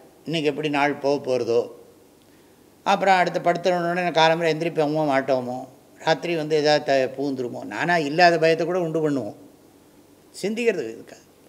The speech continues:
இதெல்லாம் என்னன்னா, இதெல்லாம் வந்து ப்ராப்ளத்தை நாம வந்து, அஹ், அதாவது இமேஜின் பண்ணி, வரக்கூடிய பிரச்சனைகளை கற்பனை பண்ணி, அந்த கற்பனை பண்ணி அந்த பிரச்சனைகளுக்கு இப்பவே நம்ம அட்ரஸ் பண்ணி வச்சுன்னுட்டோம்னா, பிரச்சனை வரும்போது ரொம்ப சுலபம்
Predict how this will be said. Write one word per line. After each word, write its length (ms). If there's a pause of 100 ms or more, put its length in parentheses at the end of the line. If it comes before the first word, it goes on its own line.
(720)
இதெல்லாம் 280
என்னன்னா, 380
இதெல்லாம் 380
வந்து 200
ப்ராப்ளத்தை 760
நாம 340
வந்து, 360 (1200)
அஹ், 540 (260)
அதாவது 440
இமேஜின் 580
பண்ணி, 400 (320)
வரக்கூடிய 720
பிரச்சனைகளை 840
கற்பனை 540
பண்ணி, 320
அந்த 220
கற்பனை 480
பண்ணி 240
அந்த 340 (340)
பிரச்சனைகளுக்கு 600
இப்பவே 500
நம்ம 280
அட்ரஸ் 280
பண்ணி 220
வச்சுன்னுட்டோம்னா, 760
பிரச்சனை 380
வரும்போது 400
ரொம்ப 220
சுலபம் 420